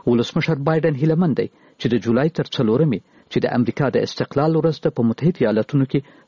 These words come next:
ژوند یو مخ عادي شي. د جانس هاپکینز د پوهنتون د شمیرو له مخې، په متحد ایالتونو کې تر نهه ویشت میلیونه ډیر کسان په کورونا وبا اخته شوي دي او دې ناروغۍ تر پنځه لکه یو دېرش زره د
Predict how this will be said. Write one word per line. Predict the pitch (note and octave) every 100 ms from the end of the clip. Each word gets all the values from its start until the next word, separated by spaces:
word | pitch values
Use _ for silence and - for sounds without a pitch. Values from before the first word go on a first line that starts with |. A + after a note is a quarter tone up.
| A#2+
ژوند | - C3+ C3+
یو | A2 A2+
مخ | A2+ A#2 -
عادي | C#3 B2 -
شي. | D#3+ - _ _ _ - - -
د | A#2+
جانس | C3 B2 -
هاپکینز | D3+ - D3 A#2+ -
د | -
پوهنتون | B2 A#2 D3 B2+
د | A#2
شمیرو | - A2 C#3 D3+
له | D3
مخې، | - C#3+ - - -
په | - A#2
متحد | A2 D3+ -
ایالتونو | C#3 A2 A2+ D#3+ C#3+
کې | D#3 C#3+ C3
تر | G#2+ C#3+
نهه | D#3 A2+
ویشت | A2+ - -
میلیونه | G#2+ A#2+ A2 A2
ډیر | G#2+ G#2+
کسان | - A2+ -
په | -
کورونا | B2+ A2+ A2+
وبا | G#2+ A2+ G#2
اخته | - -
شوي | - E3 F3
دي | F#3+ - - - -
او | A2+ G#2
دې | F#3+ D3
ناروغۍ | A2 G#2+ C3 D#3 - _ - _ _
تر | B2+ -
پنځه | C3+ B2+ - F3
لکه | - A2+ - C#3+ C3
یو | F#3 E3 A#2
دېرش | A#2+ - - C3+ -
زره | A2+ G#2 - _ _ A#2+
د | B2